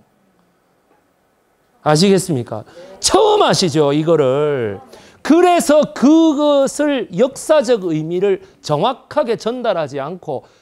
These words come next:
피반영, 즉 뭐야, 호방이 옛날에 왜 고을 관아에 뭐라 그래서 방자전에 보면 나오잖아.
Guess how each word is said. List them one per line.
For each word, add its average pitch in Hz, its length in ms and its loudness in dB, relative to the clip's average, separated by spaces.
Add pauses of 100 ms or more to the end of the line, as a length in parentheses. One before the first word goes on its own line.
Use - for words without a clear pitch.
(200)
피반영, 269 840 0 (480)
즉 247 240 -2
뭐야, 165 400 -2 (1500)
호방이 247 840 0 (480)
옛날에 247 420 2
왜 196 320 4
고을 196 480 0
관아에 202 460 -4
뭐라 143 280 -4
그래서 196 300 -8
방자전에 208 640 -4
보면 160 260 -8
나오잖아. 110 800 -12